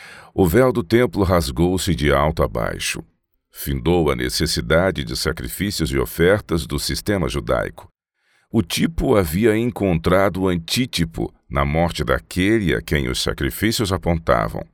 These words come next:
Um novo e vivo caminho foi aberto,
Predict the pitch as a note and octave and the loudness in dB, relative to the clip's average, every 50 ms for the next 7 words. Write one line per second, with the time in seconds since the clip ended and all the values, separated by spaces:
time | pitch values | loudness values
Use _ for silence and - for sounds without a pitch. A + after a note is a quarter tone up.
0 | _ _ _ _ _ _ - - - - _ - D2 D2 D2 C#2+ D2+ E2 G2 G#2+ | _ _ _ _ _ _ -20 -20 -20 -20 _ -4 -2 0 0 2 2 4 4 4
1 | A2 G2+ E2 D2+ D2+ D2+ C#2 B1+ A#1 A1 G#1+ B1 F2 G2+ G2+ F#2 F#2 E2 - E2 | 4 2 2 0 -2 -2 -2 -2 -4 -6 -4 -2 0 0 0 0 -2 0 2 2
2 | C#2 C2 C#2 D#2+ F#2 G#2 G#2 F#2 - - D#2+ D2 D2 A#1 C2 E2+ F2 D#2 D2 - | 2 2 0 0 0 0 0 0 2 2 4 4 4 4 4 4 4 4 2 -2
3 | - - - - - | -6 -8 -8 -10 -10